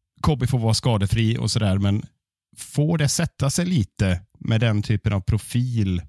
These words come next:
tillsammans med då, om det är McTominay eller Eriksen som kommer tillbaka sen, Mount eller vad det är, så finns det ju någonting här som inte har funnits tidigare.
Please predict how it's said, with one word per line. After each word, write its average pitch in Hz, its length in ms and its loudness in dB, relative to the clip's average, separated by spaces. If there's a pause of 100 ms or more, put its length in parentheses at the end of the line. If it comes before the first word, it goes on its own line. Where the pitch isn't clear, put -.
(260)
tillsammans 123 640 2
med 107 140 2
då, 98 220 4
om 104 160 0
det 98 60 2
är 98 80 2
McTominay 101 760 2
eller 87 160 0
Eriksen 101 500 0
som - 120 -4
kommer 101 160 -2
tillbaka 98 440 -4
sen, 95 280 -2
Mount 101 460 0
eller 98 120 0
vad 92 120 2
det 95 60 0
är, 92 140 0 (800)
så - 200 -2
finns 135 440 2
det 117 100 2
ju 101 180 4
någonting 95 520 0
här 82 600 -2
som 92 200 -4
inte 92 220 -2
har 87 60 0
funnits 90 360 -2
tidigare. 98 460 0